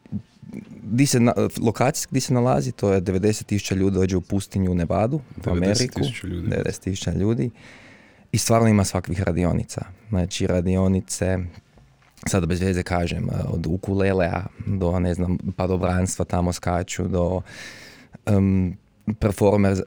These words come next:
Speaker 1: performera iz Circus de Soleila, em, nevjerovatnih kuhara koji popremaju hranu, ali jedan utopijski život. Nema novaca, em, deset glavnih principa je, ovaj, recimo,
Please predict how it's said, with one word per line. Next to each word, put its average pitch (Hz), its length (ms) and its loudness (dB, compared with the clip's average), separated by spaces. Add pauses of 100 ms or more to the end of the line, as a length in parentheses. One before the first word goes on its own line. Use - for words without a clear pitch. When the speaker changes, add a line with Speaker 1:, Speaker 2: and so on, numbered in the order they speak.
Speaker 1:
performera 98 560 2
iz 92 100 0
Circus 98 340 -2
de 92 100 -2
Soleila, 90 720 2 (240)
em, - 440 -6 (680)
nevjerovatnih 98 640 2
kuhara 101 420 2
koji 92 180 -2
popremaju 92 440 0
hranu, 90 400 0
ali 92 120 0
jedan 143 140 4
utopijski 131 580 -2
život. - 480 -10 (240)
Nema 110 260 4
novaca, 110 680 0 (1040)
em, 98 80 0 (640)
deset 101 480 0
glavnih 95 360 0
principa 90 600 -4
je, 98 160 -4 (320)
ovaj, 85 600 0 (120)
recimo, 87 640 -2